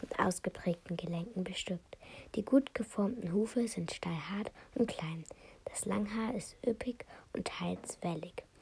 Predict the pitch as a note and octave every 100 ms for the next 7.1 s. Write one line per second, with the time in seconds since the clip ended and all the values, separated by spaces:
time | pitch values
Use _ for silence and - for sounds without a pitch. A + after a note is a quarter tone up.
0 | - - - G#3+ - A3 F#3+ - F#3+ E3+
1 | D#3+ - - - - - - - - E3+
2 | E3+ G3+ A3+ C4+ C4 - B3 B3+ B3 -
3 | - - G3 F#3+ F3 F#3 E3 - - G3+
4 | F#3+ F3 - G3 - F#3 F3+ - - F3+
5 | E3+ - - - D#4+ - G3 - - -
6 | F3 - F#3 F#3 F3 F3 E3+ F3+ F3+ G3
7 | F#3